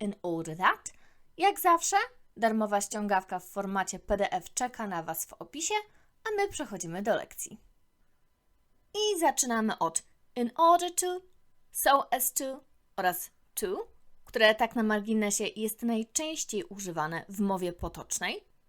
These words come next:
Wszystkich tych wyrażeń używamy w taki sam sposób i wszystkie możemy przetłumaczyć jako aby, żeby, w celu. Budowanie zdań z tymi wyrażeniami jest banalnie proste.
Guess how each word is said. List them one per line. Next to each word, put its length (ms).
Wszystkich 600
tych 240
wyrażeń 560
używamy 500
w 60
taki 320
sam 200
sposób 600
i 220
wszystkie 540
możemy 320
przetłumaczyć 760
jako 440
aby, 440
żeby, 480
w 100
celu. 340
Budowanie 640
zdań 400
z 100
tymi 300
wyrażeniami 760
jest 240
banalnie 540
proste. 560